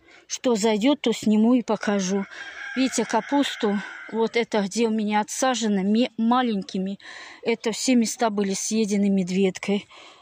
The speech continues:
Вот здесь еще куст не отсадила. Это сейчас буду полоть грядочку. И вот сколько мне съела. Раз, два, три, четыре, пять, шесть кустиков съела медведка. Хотя отравы здесь уложены.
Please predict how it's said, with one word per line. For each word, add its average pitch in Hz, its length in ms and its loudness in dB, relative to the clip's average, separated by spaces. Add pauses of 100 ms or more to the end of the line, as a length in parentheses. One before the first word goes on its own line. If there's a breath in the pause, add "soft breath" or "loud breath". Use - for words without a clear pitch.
(240 loud breath)
Вот 214 240 0
здесь 214 400 -2
еще 233 260 -2
куст - 320 -8
не 214 140 2
отсадила. 214 540 0
Это 214 180 -2
сейчас 208 420 -2
буду 208 240 -2
полоть 208 400 0
грядочку. 220 720 0 (380 loud breath)
И 226 60 0
вот 214 200 2
сколько 226 420 2
мне 202 160 4
съела. 190 440 2
Раз, 220 260 2
два, 220 300 2
три, 262 400 2 (420 loud breath)
четыре, 269 760 2 (1700 loud breath)
пять, 233 460 -2 (960 loud breath)
шесть - 340 -2
кустиков 214 560 -2
съела 240 360 0
медведка. 196 720 -2 (280 loud breath)
Хотя 220 480 0
отравы 233 480 0
здесь 185 400 -2
уложены. 196 760 2